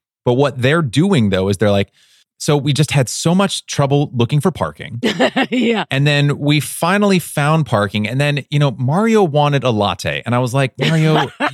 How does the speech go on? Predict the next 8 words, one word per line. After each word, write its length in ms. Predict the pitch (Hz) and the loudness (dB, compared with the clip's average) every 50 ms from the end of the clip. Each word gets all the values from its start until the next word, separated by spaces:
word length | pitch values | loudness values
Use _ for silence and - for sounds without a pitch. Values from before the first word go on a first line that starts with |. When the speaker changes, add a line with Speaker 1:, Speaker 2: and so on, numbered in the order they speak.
| - - - | -6 -4 -4
Speaker 1:
y-, 80 | 370 - - - - - - _ - - 240 | -4 -4 -4 -4 -4 -4 -4 _ -6 -2 0
you've 260 | 123 156 - 208 185 | 2 2 2 2 2
been 140 | - 202 180 | 2 0 0
trying 400 | - - 165 151 151 147 143 131 | 0 0 0 0 2 0 0 0
to 120 | - 139 | 0 0
watch 320 | 120 117 117 113 - - - | 2 2 2 0 -2 -4 -6
your 140 | 98 95 | -4 -4
weight 480 | 92 95 117 135 156 156 151 - - | -2 0 0 0 0 0 -2 -4 -8